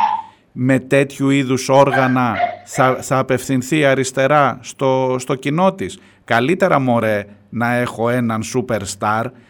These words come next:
να, να τον, ε, έχω εκεί να, να κρίνω αυτόν και μόνο και να μην έχω να μπλέκω τώρα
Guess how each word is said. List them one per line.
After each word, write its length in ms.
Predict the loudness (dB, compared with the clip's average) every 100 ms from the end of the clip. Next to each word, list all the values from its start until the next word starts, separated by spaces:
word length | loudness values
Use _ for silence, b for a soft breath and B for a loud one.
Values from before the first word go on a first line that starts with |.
| b
να, 360 | -4 -2 -2 -4
να 300 | -2 0 -2
τον, 480 | -2 0 0 0 -2
ε, 260 | -6 -8 -6
έχω 380 | 0 0 0 -2
εκεί 340 | -2 -2 -2
να, 340 | 0 0 0 -2
να 200 | -4 -4
κρίνω 320 | -2 0 0
αυτόν 540 | -2 -6 -2 0 0 0
και 160 | 0
μόνο 440 | 0 0 0 0 -2
και 140 | -2
να 140 | -2 0
μην 220 | 0 0
έχω 200 | 0 -2
να 140 | -2
μπλέκω 420 | 0 0 0 -2
τώρα 340 | 0 2 2